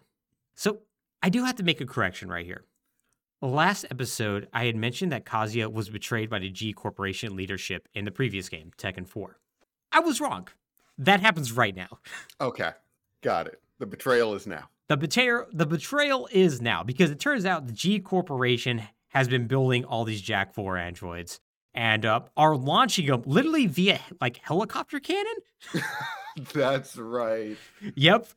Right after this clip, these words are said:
Speaker 1: And, like, rapid fire, too, just launching 'em into Hanmaru and, like, breaking through the walls. And, like, what happens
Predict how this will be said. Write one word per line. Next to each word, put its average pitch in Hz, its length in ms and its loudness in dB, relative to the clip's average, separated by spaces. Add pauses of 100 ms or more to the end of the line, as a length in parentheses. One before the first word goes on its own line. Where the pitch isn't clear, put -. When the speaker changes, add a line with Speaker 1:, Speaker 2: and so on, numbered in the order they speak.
(260)
Speaker 1:
And, 240 120 6
like, 269 160 4
rapid 240 480 4
fire, 262 280 8
too, 233 180 4
just 185 200 4
launching 233 580 6
'em 214 100 6
into 202 160 4
Hanmaru 175 800 6 (180)
and, 190 140 6
like, 185 280 4
breaking 247 320 2
through 226 180 4
the 185 40 8
walls. 175 580 6
And, 175 180 6
like, 170 260 2 (180)
what 208 280 4
happens 190 640 2